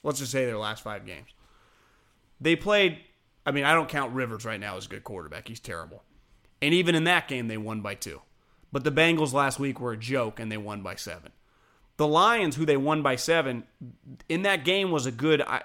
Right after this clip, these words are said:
you know, idea for everyone. Like, they couldn't, they had no answer for Matt Stafford. He was just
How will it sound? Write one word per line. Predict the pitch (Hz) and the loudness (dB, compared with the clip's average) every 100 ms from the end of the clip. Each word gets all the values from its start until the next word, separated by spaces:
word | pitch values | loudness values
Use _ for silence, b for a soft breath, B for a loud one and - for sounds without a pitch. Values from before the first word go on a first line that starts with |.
| - | -6
you | 131 | -4
know, | 131 120 | 0 0
idea | 123 135 170 | 0 2 0
for | 151 131 | 2 0
everyone. | 127 123 123 | 2 -2 -2
Like, | 117 - | -4 -4
they | 135 | -4
couldn't, | - 170 151 - | 0 0 0 -2
they | 143 | 0
had | 139 127 | 0 -2
no | 127 139 160 175 | -6 2 6 8
answer | 160 143 113 | 6 2 -2
for | 127 | -4
Matt | 113 101 | -4 -6
Stafford. | - - - - _ _ - _ _ _ _ - | -4 -6 -6 -20 _ _ -20 _ _ _ _ -10
He | 139 143 | -2 2
was | 143 127 | 2 0
just | 131 - | -6 -8